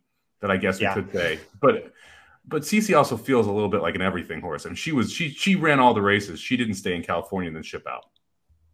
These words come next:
Speaker 2: Right. She went to, she twice prepped for the, or qualified for the Breeders' Cup Filly Mare Sprint by winning the Princess Rooney at Gulfstream.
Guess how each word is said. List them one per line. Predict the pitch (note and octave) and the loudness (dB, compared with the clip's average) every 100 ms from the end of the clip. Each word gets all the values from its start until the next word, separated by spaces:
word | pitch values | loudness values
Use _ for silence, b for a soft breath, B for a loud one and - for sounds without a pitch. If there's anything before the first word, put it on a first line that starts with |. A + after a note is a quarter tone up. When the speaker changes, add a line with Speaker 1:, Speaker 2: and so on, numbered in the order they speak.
| _ | _
Speaker 2:
Right. | E3 G#3 - | 6 8 8
She | G#3 | 2
went | G#3+ G3 | 0 -2
to, | - | -6
she | - F3 | -4 -6
twice | - F#3+ G#3+ - | 0 2 2 0
prepped | - C#3+ - - - | 2 2 2 -6 -8
for | - C#3 C#3+ | 0 2 2
the, | C3 C3 C3 | 2 0 2
or | B2 | 0
qualified | - D#3+ A3+ - E3 | 2 2 2 4 2
for | D3+ | 2
the | C3 | -2
Breeders' | A#2 C3+ C3 | -2 -2 -2
Cup | - C3 | -4 -4
Filly | D3+ C#3 | -2 -2
Mare | C3 | -4
Sprint | - E3 C3+ | -4 -4 0
by | C3 | 0
winning | C#3 | 0
the | C3 | -4
Princess | C#3+ C3 C3 - | -6 -6 -6 -4
Rooney | C#3+ B2 | -2 -2
at | A2 | 0
Gulfstream. | A#2 A#2+ - - | 0 0 -4 -18